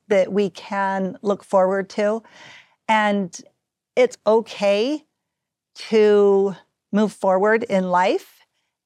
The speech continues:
and experience happiness and joy again,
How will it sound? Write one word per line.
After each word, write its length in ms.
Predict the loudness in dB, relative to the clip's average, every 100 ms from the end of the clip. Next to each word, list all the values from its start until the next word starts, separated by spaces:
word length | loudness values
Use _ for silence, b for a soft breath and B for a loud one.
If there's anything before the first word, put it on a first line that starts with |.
| -2
and 220 | 0 0
experience 540 | -4 -4 -2 0 -2 -4
happiness 540 | -4 -2 -2 -4 -6
and 120 | -8
joy 300 | -4 -2 -2
again, 460 | -2 -2 -4 -6